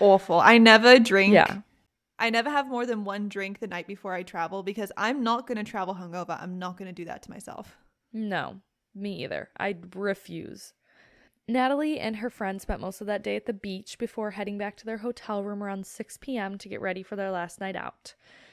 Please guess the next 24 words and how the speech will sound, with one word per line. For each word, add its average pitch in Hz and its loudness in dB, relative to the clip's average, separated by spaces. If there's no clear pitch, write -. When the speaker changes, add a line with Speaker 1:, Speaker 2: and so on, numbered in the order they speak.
Speaker 2:
That 202 -2
night, 214 -4
they 240 -2
went 208 -8
to 247 -8
dinner 294 -6
and 220 -6
then 196 -6
to 208 -10
the 196 -10
Excelsior 294 -2
Casino, 190 -8
which 196 -8
was 202 -8
on 180 -6
the 180 -10
second 202 -12
floor 196 -4
of 185 -6
the 190 -8
Holiday 180 -6
Inn. - -14
It - -2
was 190 -6